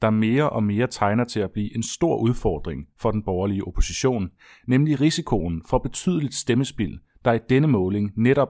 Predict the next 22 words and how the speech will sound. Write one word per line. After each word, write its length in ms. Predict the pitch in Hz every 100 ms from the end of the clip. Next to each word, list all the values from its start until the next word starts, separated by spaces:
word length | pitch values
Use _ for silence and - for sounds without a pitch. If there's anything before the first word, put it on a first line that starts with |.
| -
er 60 |
forklaringen 580 | 104 104 - 131 87 87
på, 340 | - 131 - -
at 140 | 143
det 140 | 151 127
ender 120 | 123
med 100 | 135
flest 420 | - - 156 -
røde 260 | 95 104 123
mandater. 460 | 123 90 85 76 85 - - _ _ _ _ _ _ _
I 80 | -
den 180 | 139 143
borgerlige 440 | 131 151 170 135
lejr 520 | 95 92 95 95 87 -
er 60 | 113
der 60 |
således 560 | 120 131 127 120 127 -
intet 280 | 143 147 156
mindre 380 | 107 101 110 113
end 120 | - 120
tre 300 | - 131 -
partier. 440 | - - 95 85